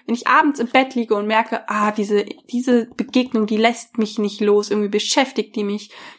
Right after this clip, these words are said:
die, ähm, ja, irgendwie triggert die mich, <laughs> dann mache ich das teilweise im Bett mit Augen zu, weil die Augen müde sind und guck dann halt mit geschlossenen Augen nach oben, nach unten, nach links oder nach rechts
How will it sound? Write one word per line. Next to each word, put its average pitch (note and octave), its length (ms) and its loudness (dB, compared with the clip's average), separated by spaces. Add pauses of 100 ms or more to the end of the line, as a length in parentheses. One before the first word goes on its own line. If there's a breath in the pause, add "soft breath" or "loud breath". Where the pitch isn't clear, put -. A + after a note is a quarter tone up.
die, G3+ 200 -4
ähm, F#3+ 520 -6 (1300)
ja, C#4+ 440 4
irgendwie C4+ 220 0
triggert A#3+ 320 2
die G#3 80 -4
mich, A3+ 320 -4 (220 loud breath)
<laughs> - 580 -4
dann - 340 -6
mache B3+ 180 2
ich B3 60 -6
das - 100 -14
teilweise A3+ 360 0
im G3+ 160 -6
Bett B3 360 0 (120)
mit - 220 -4
Augen A3+ 260 2
zu, C4+ 260 0
weil G3+ 100 -2
die G3+ 100 -4
Augen G#3+ 200 0
müde A3+ 240 4
sind A3+ 180 -2
und G3+ 100 -4
guck B3+ 200 -8
dann G#3 160 2
halt A3 160 -2
mit G3+ 80 -2
geschlossenen G#3+ 400 -2
Augen G#3 240 2
nach G3 140 -6
oben, G#3+ 260 2
nach G3 100 0
unten, - 240 -4
nach F#3+ 100 -2
links G#3+ 200 -2
oder F#3+ 140 -4
nach F#3 100 -2
rechts B3+ 360 0